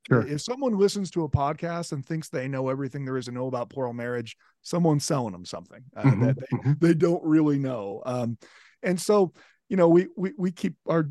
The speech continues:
Speaker 2: ongoing joke, as we'll eventually get to it. Anyway, but yeah, so it's, it's, uh, available on Apple and then on Spotify or, you know, Amazon, whatever, uh, uh, Standard of Truth podcast. And
Speaker 1: It's a,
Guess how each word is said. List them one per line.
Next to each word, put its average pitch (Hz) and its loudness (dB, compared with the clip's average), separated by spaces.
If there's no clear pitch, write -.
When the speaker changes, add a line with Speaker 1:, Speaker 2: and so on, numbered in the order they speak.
Speaker 2:
ongoing 156 0
joke, 123 -2
as 120 -10
we'll 120 -8
eventually 110 -10
get 104 -10
to 131 -12
it. 135 -14
Anyway, 127 2
but 151 0
yeah, 139 4
so 175 4
it's, - -2
it's, 165 -2
uh, 156 2
available 190 -2
on 190 -2
Apple 180 0
and 175 0
then 160 -2
on 151 -6
Spotify 160 -2
or, 139 -2
you 156 -12
know, 139 -10
Amazon, 139 -6
whatever, 135 -4
uh, 127 -4
uh, 127 -10
Standard 143 -6
of 135 -12
Truth 135 -8
podcast. 143 -10
And 107 -10
Speaker 1:
It's 180 2
a, 233 2